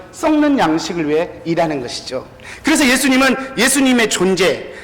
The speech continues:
예수님이 왜 이, 이 땅에 오셨는지를 살과 피라고 하는,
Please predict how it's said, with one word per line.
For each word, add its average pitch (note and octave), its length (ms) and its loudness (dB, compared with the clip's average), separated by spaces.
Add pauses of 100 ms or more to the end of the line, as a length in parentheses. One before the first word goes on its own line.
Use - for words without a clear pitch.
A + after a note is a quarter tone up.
(120)
예수님이 B3+ 420 2
왜 C4+ 320 2
이, B3 260 0
이 A3 220 -4
땅에 B3+ 200 2
오셨는지를 F#3+ 1080 2
살과 C#4 800 2
피라고 D4 400 2
하는, E3 320 2